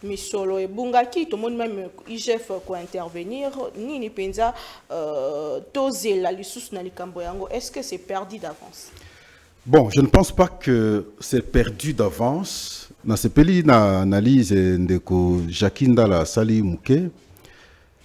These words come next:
Speaker 2: mais il fallait que Jackie a comprendre que mboko tozalaki trop piégé.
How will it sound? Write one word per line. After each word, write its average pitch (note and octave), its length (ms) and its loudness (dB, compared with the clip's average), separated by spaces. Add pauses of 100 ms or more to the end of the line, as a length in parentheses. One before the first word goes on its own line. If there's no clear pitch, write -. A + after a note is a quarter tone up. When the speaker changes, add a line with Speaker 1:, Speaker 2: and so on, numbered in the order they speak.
(320)
Speaker 2:
mais F#2+ 140 -2
il F#2+ 60 -2
fallait B2+ 240 2
que A#2+ 100 -4
Jackie G2+ 240 0
a A#2+ 60 2
comprendre F#2+ 500 0
que F2+ 280 -6 (140)
mboko G#2+ 440 0
tozalaki G2+ 400 -4
trop - 220 -6
piégé. D#2+ 440 -10